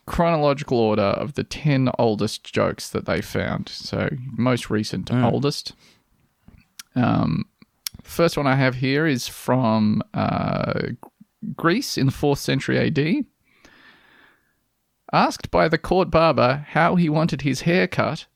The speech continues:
Speaker 1: the king replied, "In silence." <laughs>
Speaker 2: Damn.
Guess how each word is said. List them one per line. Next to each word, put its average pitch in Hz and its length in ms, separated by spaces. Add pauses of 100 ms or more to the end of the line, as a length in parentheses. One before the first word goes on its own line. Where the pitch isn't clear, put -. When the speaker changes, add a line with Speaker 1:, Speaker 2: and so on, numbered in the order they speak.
Speaker 1:
the 139 80
king 196 260
replied, 160 640 (160)
"In 156 160
silence." - 760 (300)
<laughs> - 100 (2500)
Speaker 2:
Damn. 110 760